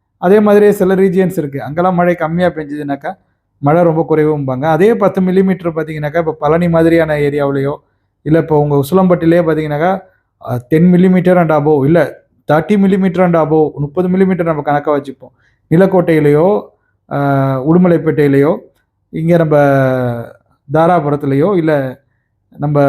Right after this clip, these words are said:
உசிலம்பட்டிலேயோ முப்பது மில்லிமீட்டர் அளவு மழை பதிவானுச்சுனாக்கா கனத்த மழை அப்படிங்கிற மாதிரி தான்,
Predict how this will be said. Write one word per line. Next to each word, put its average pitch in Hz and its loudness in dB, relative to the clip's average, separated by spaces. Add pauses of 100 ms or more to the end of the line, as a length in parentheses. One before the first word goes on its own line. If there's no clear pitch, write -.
(140)
உசிலம்பட்டிலேயோ 160 2
முப்பது 233 2
மில்லிமீட்டர் 214 0
அளவு 180 2
மழை 170 2
பதிவானுச்சுனாக்கா 160 -2
கனத்த 151 -4
மழை 147 -4
அப்படிங்கிற 139 -4
மாதிரி 131 -4
தான், 151 -8